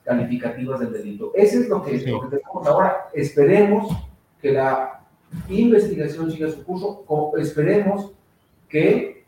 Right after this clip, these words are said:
Speaker 1: se, se, se optimicen todos los recursos periciales e institucionales para que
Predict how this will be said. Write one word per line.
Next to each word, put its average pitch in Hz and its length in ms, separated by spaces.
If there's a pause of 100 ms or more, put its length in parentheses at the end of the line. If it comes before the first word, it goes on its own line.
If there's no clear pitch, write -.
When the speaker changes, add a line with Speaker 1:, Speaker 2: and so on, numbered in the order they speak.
(300)
Speaker 1:
se, 139 640
se, 139 540
se - 180
optimicen 156 800
todos 214 180
los 214 140
recursos 185 640
periciales 151 720
e 147 60
institucionales 123 880
para 139 360
que - 480